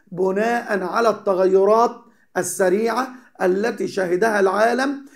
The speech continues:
في نهاية القرن العشرين ومطلع القرن الواحد والعشرين. ممكن نستبدل نقول في الثلاثين سنة الأخيرة، ممكن نقول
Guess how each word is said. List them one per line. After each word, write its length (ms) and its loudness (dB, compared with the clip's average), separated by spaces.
في 240 0
نهاية 580 -2
القرن 460 0
العشرين 720 0
ومطلع 580 0
القرن 380 -2
الواحد 600 4
والعشرين. 800 2
ممكن 340 0
نستبدل 680 2
نقول 420 2
في 120 2
الثلاثين 640 0
سنة 260 0
الأخيرة، 600 -2
ممكن 400 2
نقول 520 2